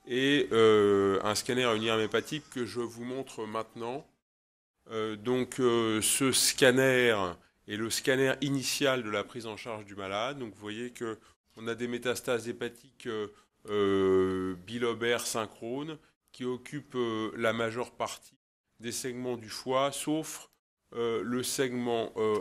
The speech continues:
un et le segment quatre. Alors, on est, euh, frappé par, euh, euh, le fait que ces métastases hépatiques soient bilobères. Donc, il y a deux métastases qui sont, euh, l'une à droite, l'autre à gauche, qui font autour de cinq centimètres. Et, euh, on voit sur,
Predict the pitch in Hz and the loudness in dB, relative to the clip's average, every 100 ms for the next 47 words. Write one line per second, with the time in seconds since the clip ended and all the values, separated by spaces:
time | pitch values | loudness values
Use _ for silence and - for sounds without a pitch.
0 | - 123 135 - 117 113 - 135 120 110 | -2 -2 -2 -2 -8 -10 -10 -10 -10 -10
1 | 101 113 107 139 _ _ _ _ _ 113 | -8 -4 -4 -4 _ _ _ _ _ -2
2 | 120 123 131 143 151 131 117 110 - 131 | 2 2 2 4 6 8 8 8 2 0
3 | 131 - 151 147 - _ _ _ 120 120 | 0 0 -2 -4 -8 _ _ _ 2 4
4 | 117 110 107 104 107 - 104 104 98 107 | 4 4 6 6 4 0 0 0 0 -4
5 | - 147 127 - 117 117 117 - 127 117 | -4 -6 -6 -10 -10 -6 -6 -4 -6 -6
6 | 117 117 - - 110 92 117 131 117 117 | -8 -8 -12 -8 -6 -6 -4 -2 0 2
7 | 123 160 147 107 104 - 104 98 117 123 | 0 -2 -6 -12 -12 -10 -10 -8 -8 -8
8 | 120 117 - 123 - 104 - 113 - _ | -6 -6 -6 -8 -8 -14 -14 -14 -16 _
9 | _ _ - 107 120 120 117 123 120 120 | _ _ -4 -2 0 2 4 2 0 -2
10 | 120 - 113 104 123 123 - 101 113 101 | -2 -4 -8 -8 -8 -10 -12 -16 -14 -14
11 | 113 92 - 113 - 113 - 104 107 139 | -14 -14 -14 -14 -14 -16 -16 -16 -14 -14
12 | - _ _ _ _ - 131 139 - - | -20 _ _ _ _ -2 2 2 0 2
13 | 113 110 107 104 98 - - 120 117 117 | 4 6 6 4 2 -4 -8 -6 -6 -2
14 | 139 135 123 - - 147 135 110 98 | 0 0 0 -4 -4 -2 0 0 -2